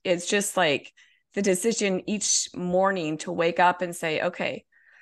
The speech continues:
<sighs> deep breath. This is gonna be, it's hard." Like, every mo-, every, every day, even now,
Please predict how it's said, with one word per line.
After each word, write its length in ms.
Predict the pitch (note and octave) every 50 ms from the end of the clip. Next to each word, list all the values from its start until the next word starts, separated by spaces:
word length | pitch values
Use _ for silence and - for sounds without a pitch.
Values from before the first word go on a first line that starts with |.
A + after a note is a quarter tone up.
| - _ _ _ _ _ _ _ _ _ _ _ _ _ _ _ _ -
<sighs> 380 | E4+ D4 - - - _ _
deep 160 | - A3+ A#3+ A#3+
breath. 340 | B3 G#3 G#3 A3+ C4 B3+
This 120 | - G#3 G#3
is 100 | G3+ F#3+
gonna 180 | - G#3 F#3+
be, 260 | F3+ F#3+ F#3 F3+ F3 -
it's 140 | F3+ F3+ -
hard." 380 | - F#3 E3 D#3 F3 G#3+ A#3 -
Like, 220 | F3+ F#3 F3+ - -
every 240 | F3 G3 G3+ G#3 G3+
mo-, 180 | G3+ F#3+ - -
every, 360 | - F#3 G3+ G3+ F#3+ F3+ - - - _ -
every 200 | F#3+ G#3+ A#3 G3
day, 280 | F#3 G3+ F#3+ D#3+ D#3+ -
even 220 | A3 A3 A3+ G#3
now, 360 | G3+ F#3+ E3 C#3 C3+ D#3+ E3+